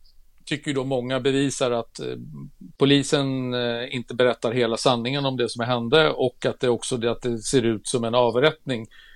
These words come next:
Men jag, jag tycker det är väldigt svårt att, eh, avgöra på de här bilderna vad det är egentligen som sker. Man, man ser ju inte heller föraren, man ser inte om det sitter andra i bilen.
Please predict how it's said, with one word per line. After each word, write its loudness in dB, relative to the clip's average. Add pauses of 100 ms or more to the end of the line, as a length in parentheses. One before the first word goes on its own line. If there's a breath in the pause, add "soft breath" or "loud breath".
(320 soft breath)
Men 0
jag, -2
jag 6
tycker 0
det 4
är 2
väldigt 0
svårt -4
att, -6
eh, -6
avgöra 4
på -8
de -8
här -6
bilderna -8
vad -2
det -2
är -4 (520)
egentligen -2
som -10 (100)
sker. 4
Man, 0
man 2
ser 4
ju 6
inte 0
heller 0
föraren, 0
man -6
ser 0
inte -4
om -2
det -4
sitter -10
andra 0
i 0
bilen. 0